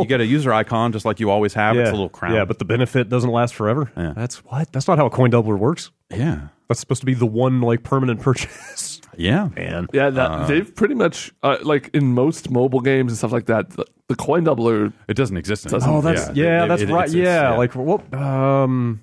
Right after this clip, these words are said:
Speaker 2: oh, yeah. I mean, Clash Royale, I guess, is the classic example of, like, that was one of the reasons I walked away from that thing.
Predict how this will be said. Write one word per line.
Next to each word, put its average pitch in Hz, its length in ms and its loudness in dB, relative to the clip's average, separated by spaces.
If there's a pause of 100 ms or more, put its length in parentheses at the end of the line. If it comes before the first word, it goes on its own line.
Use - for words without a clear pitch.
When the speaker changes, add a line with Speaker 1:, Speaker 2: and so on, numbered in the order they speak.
Speaker 2:
oh, 147 80 0
yeah. 185 140 2
I 165 40 2
mean, 160 120 2
Clash 156 260 -2
Royale, 139 320 4
I 101 60 0
guess, 101 100 -2
is 92 60 -12
the - 80 -12
classic 107 320 -2
example 95 480 0
of, 90 100 -4
like, 92 120 0
that 98 100 -4
was 92 100 -8
one 101 100 -2
of 92 40 -4
the 90 60 -6
reasons 95 260 -2
I 95 60 2
walked 92 220 2
away 101 200 2
from 104 120 -6
that 87 160 -8
thing. 92 240 -8